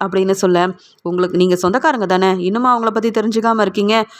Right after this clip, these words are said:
அவங்க கிட்ட நீங்களே கேட்டுக்கோங்க. இதுக்கு மேல என்னால எதுவும் சொல்ல முடியாதுன்னு" சொல்லிட்டு போயிடுறாங்க. இங்க முத்துவுக்கு ரொம்பவே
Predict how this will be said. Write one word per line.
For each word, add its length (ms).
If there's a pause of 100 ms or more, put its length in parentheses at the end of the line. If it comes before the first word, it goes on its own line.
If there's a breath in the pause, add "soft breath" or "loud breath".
(200 loud breath)
அவங்க 260
கிட்ட 200
நீங்களே 400
கேட்டுக்கோங்க. 500
இதுக்கு 260
மேல 220
என்னால 260
எதுவும் 180
சொல்ல 240
முடியாதுன்னு" 480
சொல்லிட்டு 320
போயிடுறாங்க. 460 (320 loud breath)
இங்க 280
முத்துவுக்கு 260
ரொம்பவே 360